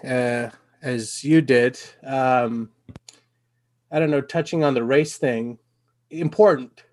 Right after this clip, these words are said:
you know, timely. Uh,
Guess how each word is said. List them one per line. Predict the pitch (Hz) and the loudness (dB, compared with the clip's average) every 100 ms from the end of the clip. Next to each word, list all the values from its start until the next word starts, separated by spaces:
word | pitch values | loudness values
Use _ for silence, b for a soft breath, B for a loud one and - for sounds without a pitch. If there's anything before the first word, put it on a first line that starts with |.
| _ _ _ _ _ B B B B _ | _ _ _ _ _ B B B B _
you | 139 | -4
know, | 127 135 - | -2 -4 -10
timely. | - 147 147 156 160 _ _ _ _ | -4 0 2 2 -2 _ _ _ _
Uh, | 143 131 127 123 | -2 2 2 0